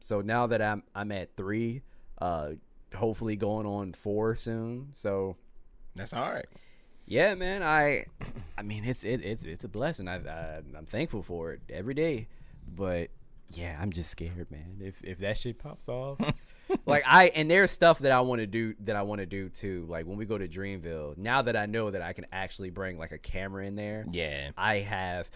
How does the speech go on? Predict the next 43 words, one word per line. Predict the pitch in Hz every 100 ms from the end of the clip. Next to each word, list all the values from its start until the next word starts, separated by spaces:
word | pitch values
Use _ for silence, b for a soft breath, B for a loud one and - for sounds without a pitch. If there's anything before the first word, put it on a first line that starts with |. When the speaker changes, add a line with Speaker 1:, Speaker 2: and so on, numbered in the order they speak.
| B -
Speaker 1:
okay, | 123 104
so | 113
what | 110 107
I, | 101 - -
what | 107 117
I | 95
have | 87 131 127 95
now, | 92 82 80
I | 101
have, | 95 104 95 90
um, | 90 82 78 76 73 - - - - -
the, | 92 110 98 85
these | 85 92 85
Rode | 107 123 101
mics. | 87 80 73 - -
They're | 113 110
like, | 101 98
they're | 147 170
like | 107
squares, | - - 110 90 76
right? | 82 90 92 b b
One, | - 110 113 92
you | 120
put | 127 90
one, | 98 104 101 92 85 -
um, | 87 82 80 80 -
on | - 92
top | - 104 90
of | 85
your | 82
camera, | - 95 87 78
and | 76
the | 82
other | 90
one | 82 80
is | 76
just, | 82
like, | - 80
a |
regular | 78 85 73 73
mic. | 78 69 60 - b b
Speaker 2:
Oh, |
Speaker 1:
And | 117